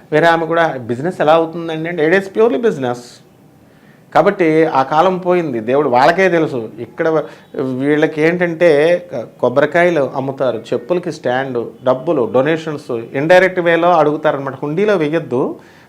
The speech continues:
మాకు ఇచ్చేసేయండి సీక్రెట్గా, ఇళ్ళకి వచ్చి ఇచ్చేసేయండి." Is it not business? So, వ్యాపారం ఎవరు ఏదైనా చేసుకోవచ్చు, మొహోటాలకి ఏముంది ఇందులో?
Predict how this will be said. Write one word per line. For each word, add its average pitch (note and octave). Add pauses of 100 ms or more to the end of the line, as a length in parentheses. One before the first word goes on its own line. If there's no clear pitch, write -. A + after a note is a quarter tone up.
(120)
మాకు E3+
ఇచ్చేసేయండి D#3
సీక్రెట్గా, A2
ఇళ్ళకి C#3+
వచ్చి D3
ఇచ్చేసేయండి." A2+
Is G#2+
it C3
not F3
business? A3 (1120)
So, C#3 (840)
వ్యాపారం G3+
ఎవరు F3+
ఏదైనా F#3
చేసుకోవచ్చు, D#3+ (240)
మొహోటాలకి D3
ఏముంది C3
ఇందులో? A#2+